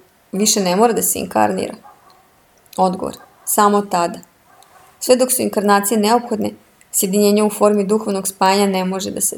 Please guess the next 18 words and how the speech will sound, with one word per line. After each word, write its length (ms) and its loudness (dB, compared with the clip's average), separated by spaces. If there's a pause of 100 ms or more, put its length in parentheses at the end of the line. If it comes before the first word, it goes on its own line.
(120)
desi. 300 -8 (1800)
Pitanje. 440 -4 (1900)
Mogu 160 0
li 100 0
da 80 0
postavim 440 0
veoma 340 4
okultno 560 -4
pitanje? 400 -8 (300)
Već 220 -2
dugo 280 4
me 140 2
opseda. 520 -4 (1500)
Da. 240 0 (1500)
Ima 180 2
li 140 4
odbijanje 540 2 (100)
Makame 540 2